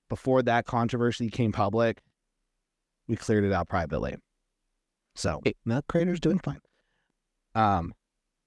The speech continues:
Speaker 1: it, it looks like you have something to say.
Speaker 2: No, it's, it's, it's bizarre, though, because I, it is weird because you do have people that have very, they might even have any relationship or professional relationship with you, but they will spend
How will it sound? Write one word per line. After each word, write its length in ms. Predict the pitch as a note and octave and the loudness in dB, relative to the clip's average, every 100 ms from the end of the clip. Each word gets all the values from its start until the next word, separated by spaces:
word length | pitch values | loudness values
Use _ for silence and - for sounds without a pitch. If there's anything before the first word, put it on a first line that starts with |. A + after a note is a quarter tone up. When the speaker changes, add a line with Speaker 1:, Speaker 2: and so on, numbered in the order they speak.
| _ | _
Speaker 1:
it, 260 | G#2+ A2 | 2 4
it 200 | G#2+ G#2 | 4 2
looks 160 | G2 G#2 | 2 -4
like 100 | F2 | -2
you 60 | D#2+ | -2
have 80 | |
something 240 | - E2 D2+ | -4 -6 -6
to 60 | |
say. 220 | - - - _ _ _ _ _ _ _ _ | -6 -8 -10 _ _ _ _ _ _ _ _
Speaker 2:
No, 300 | A3+ C#4 A3 | 2 4 6
it's, 400 | G3+ G#3 - - - | 4 2 -4 -12 -2
it's, 300 | G#3+ - - | -2 -2 -6
it's 260 | G3 - - - | -6 -6 -8 -4
bizarre, 420 | E3+ G3+ B3 G3 | 2 4 6 4
though, 200 | C3+ G2+ | 2 -2
because 240 | B2+ D3 | -4 -2
I, 260 | C#3+ D#3 C#3+ | 2 2 2
it 180 | F#3 F3+ | 0 2
is 160 | G3 | 2
weird 240 | E3+ G#3 G#3+ | 0 0 0
because 220 | - C3+ | -2 -4
you 120 | D#3+ | -4
do 180 | C#3+ E3+ | 0 4
have 180 | F3 - | 4 2
people 360 | E3+ C#3+ C#3+ | -2 0 -2
that 200 | C3 A#2+ | 0 0
have 220 | A2+ A#2 B2 | 0 -2 -2
very, 360 | C3+ C3 B2+ - | -2 0 -2 -4
they 120 | B2+ | -8
might 300 | D3+ D#3+ C#3+ | 2 2 4
even 260 | C#3+ C3 C3 | 0 0 4
have 180 | B2+ | 4
any 140 | B2 A2+ | 4 2
relationship 640 | A2 A2 A2 - - A#2 | 2 2 0 -4 -4 -4
or 120 | G#2+ A2 _ | -4 -10 _
professional 320 | G#2 A2+ D#3+ | -2 0 0
relationship 520 | B2+ G2 F#2 - G2 - | 0 0 -4 -4 -4 -2
with 100 | F#2 | -2
you, 180 | F#2 - _ _ _ | -2 -4 _ _ _
but 120 | G#2+ | -4
they 140 | A2+ B2+ | 0 0
will 180 | C3+ A#2 | 0 -4
spend 640 | - - A2 A2 F#2+ F2 | -8 -6 -2 -2 -2 -8